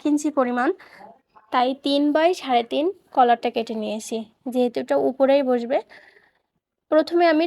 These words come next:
তলার পাশ দিয়ে সেলাইটা দিয়ে নিলাম, আর কলারটা সেলাইটা ভালোভাবে দেখাতে পারলাম না, তার জন্য আন্তরিকভাবে দুঃখিত। তবে যেটুকু দেখিয়েছি, আশা করি আপনারা বুঝতে পারবেন।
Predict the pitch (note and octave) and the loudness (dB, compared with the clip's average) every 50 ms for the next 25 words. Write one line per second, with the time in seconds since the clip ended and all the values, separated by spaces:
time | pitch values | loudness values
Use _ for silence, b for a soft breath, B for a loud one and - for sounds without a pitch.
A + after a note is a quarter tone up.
0 | E4+ - C#4+ C4+ C4 C#4 D4 D4+ D4+ - D4 D4 C#4+ C4 D4 D4 D4+ D4 - C#4+ | 2 4 6 6 6 6 4 2 4 4 4 4 4 2 -2 -2 -2 0 0 0
1 | A#3+ A#3+ A#3 C4+ C4+ A#3+ A#3+ B3 A#3+ A#3+ B3 A#3+ A#3 A#3+ C4+ D#4 D4+ - B3+ A#3+ | 0 0 0 0 -2 -2 0 -2 -2 0 -2 -2 -2 -2 -2 -2 -2 0 0 0
2 | A#3 A3+ - A#3 A#3 A#3 A#3 - - C4+ - - C#4 A3+ A#3+ B3 C#4 C#4 C#4 C4 | 0 2 0 2 2 2 0 0 -4 -4 -2 0 0 2 2 2 2 2 2 4
3 | A#3 A3+ A#3+ B3+ C4+ B3 C4 A#3+ B3 A3+ A3+ - C4 A#3 C4 C4 C#4 C4+ B3+ A#3+ | 4 4 4 4 4 2 2 2 2 2 2 -2 -2 -2 -2 0 2 2 2 2
4 | A#3+ A#3+ A#3+ C4+ F4 - _ B B B B _ - A#3+ A#3 A3+ A3+ B3+ A#3+ A#3+ | 2 0 0 -4 -6 -6 _ B B B B _ 0 0 0 0 0 -4 -4 -2
5 | B3+ C4 - - A#3+ B3 A#3+ - C4+ B3 C4 A#3 B3 C#4 C4+ C4+ C4 A3+ A#3 A3+ | -4 -4 -4 -2 -4 -4 -2 -4 -4 -6 -6 -4 -2 0 0 0 0 0 -4 -6
6 | - - B3+ A#3+ C#4+ C#4 G4+ - _ _ _ _ _ _ _ _ _ _ _ _ | -4 -6 -6 0 0 0 0 0 _ _ _ _ _ _ _ _ _ _ _ _
7 | _ _ _ _ _ _ _ _ _ _ _ _ _ _ _ _ _ _ _ _ | _ _ _ _ _ _ _ _ _ _ _ _ _ _ _ _ _ _ _ _
8 | _ _ _ _ _ _ _ _ _ _ - D4 C#4+ E4+ D4 D#4+ D4+ - E4 D#4 | _ _ _ _ _ _ _ _ _ _ -4 -2 -2 2 4 4 4 4 2 -4
9 | F4+ E4 D4+ D#4 D4+ - D#4 D4+ D4 D4 - - - F#4+ - B3+ B3+ - C#4 C4+ | -4 0 0 -2 -2 0 2 2 2 2 2 -2 -2 0 0 -2 -2 -2 -2 -2
10 | C#4 C#4 D4 C#4+ C4 C4+ B3 A#3+ B3+ A3 A3+ A#3+ - - B3+ A3+ A3+ A3 G#3+ G#3+ | 0 2 2 2 2 0 -2 -2 -2 -2 -4 -8 -8 -6 -8 -4 -4 -4 -4 -4
11 | G#3+ G#3 | -8 -10